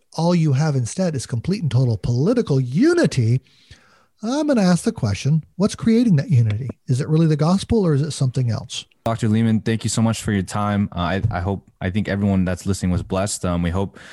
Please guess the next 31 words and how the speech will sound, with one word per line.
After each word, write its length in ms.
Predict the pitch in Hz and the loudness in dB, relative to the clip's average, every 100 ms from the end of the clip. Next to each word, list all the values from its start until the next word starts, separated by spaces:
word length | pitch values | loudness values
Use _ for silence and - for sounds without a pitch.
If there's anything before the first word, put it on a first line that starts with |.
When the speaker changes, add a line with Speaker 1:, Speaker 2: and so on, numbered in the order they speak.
| - - - - - | -20 -18 -18 -16 -4
Speaker 2:
pray 120 | 151 | -2
for 140 | 147 135 | 0 0
you 120 | 160 | 2
and 60 | 165 | 2
your 100 | 160 | 4
ministry, 360 | 160 156 156 | 2 2 0
especially 400 | 147 - 127 135 | -2 -2 -2 -2
on 220 | 107 110 107 | 0 2 2
November 280 | 104 107 | 2 0
third 200 | 104 110 | 0 0
and 120 | 104 98 | 0 -2
fourth, 400 | 110 131 - - | -2 -2 -2 -4
as 160 | 95 | -4
it's 120 | 95 | -4
upcoming, 520 | 107 - 110 110 143 160 | -6 -4 -2 0 0 0
uh, 140 | 92 90 | -2 0
as 220 | 98 92 | -2 -2
we 80 | 101 | -2
do 140 | 101 | -2
for 160 | 95 95 | -4 -2
every 240 | 92 98 | -2 -2
listener 420 | 95 98 - 101 92 | 0 -2 -2 0 0
and 140 | 90 | 0
Speaker 1:
Oh, 120 | 190 | 0
no, 180 | 196 214 | 2 2
Speaker 2:
pastor. 40 | 202 | 0
Speaker 1:
it's 80 | 180 | 0
Speaker 2:
So 120 | 214 | 0
thank 80 | 220 | 0
Speaker 1:
over. 140 | 143 | -2
Speaker 2:
you. 80 | - | -4